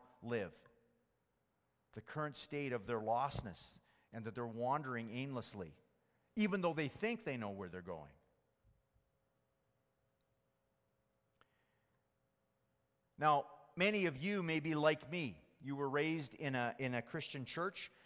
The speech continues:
You were raised with Christian parents, God-loving parents. And, and I mean, to be honest, I wasn't rebellious. Uh, yeah, little things here and then. I, I probably didn't clean my room as often. I talked back to my parents.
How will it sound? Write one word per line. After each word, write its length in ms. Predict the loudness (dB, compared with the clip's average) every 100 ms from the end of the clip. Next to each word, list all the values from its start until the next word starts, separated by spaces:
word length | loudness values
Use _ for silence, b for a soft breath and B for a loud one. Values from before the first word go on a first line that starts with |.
| b
You 140 | -6 -2
were 100 | 0
raised 460 | 2 2 2 -2
with 260 | -4 -6 -6
Christian 360 | -6 -6 -8 -4
parents, 420 | 0 0 -2 0
God-loving 540 | 2 4 2 0 -6 -8 -2
parents. 420 | 0 0 -2 -8 B B B B
And, 180 | 0 0 -6 -4 4
and 140 | 6
I 20 |
mean, 220 | 6 0 -4 -18 -2
to 100 | 0
be 140 | 4
honest, 420 | 6 8 8 4 -4 -14 B 2
I 100 | 4
wasn't 320 | 6 6 4 2
rebellious. 720 | 6 8 8 4 -2 -8 -12 _ _ _ _ _ _ _ b b b
Uh, 120 | 2 2 -2 -4 2
yeah, 180 | 6 6
little 340 | 8 6 4
things 320 | 0 -4 -2
here 180 | 0 2
and 160 | 2 4
then. 180 | 4 4
I, 120 | 4
I 220 | 2 -6
probably 220 | 0 0 0
didn't 200 | -4 -4
clean 240 | -6 -2
my 100 | -2
room 400 | 0 -2 -4 -6
as 100 | 0
often. 400 | 2 4 2 0
I 80 | 0
talked 400 | 2 0 0 2
back 180 | 0 0
to 40 |
my 160 | -2 -2
parents. 560 | -2 0 2 0 -4